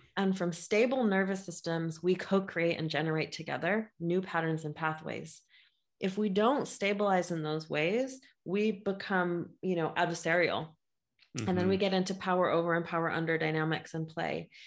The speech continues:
Speaker 1: And what we want is power with and power through. So we talk about power through, which is more, um, that through, if we can navigate those tricky relationships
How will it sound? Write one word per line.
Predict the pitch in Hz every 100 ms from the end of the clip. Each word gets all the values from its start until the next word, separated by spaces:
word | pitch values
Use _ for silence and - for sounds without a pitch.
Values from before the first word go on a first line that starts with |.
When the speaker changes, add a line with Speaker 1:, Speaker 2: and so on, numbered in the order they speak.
| - -
Speaker 1:
And | 185
what | 185 185
we | 185
want | 180 196 240 - -
is | 170 165
power | - 190 185 175 156
with | 147 170 269 - - - _ _ _ _ _ _ _ -
and | 180 175 180
power | - 185 185 165
through. | - - 160 156 90 160
So | -
we | 170 190
talk | 233 269
about | 320 285 -
power | - 190 180
through, | 175 - 185 156 143
which | 165 -
is | 175 185
more, | 185 214 240 208 170 170 - - - _ _ -
um, | 170 165 160 160 - _ _ _ _ 180
that | 196 - 156 -
through, | 220 226 254 277 302 294 190 - -
if | 214 196
we | 208 262
can | 269 311 285 285 285 _ _ _ _ _ 190
navigate | 185 208 240 220 190 -
those | 175 170
tricky | - 214 214 220
relationships | 190 175 160 160 160 156 - - - - -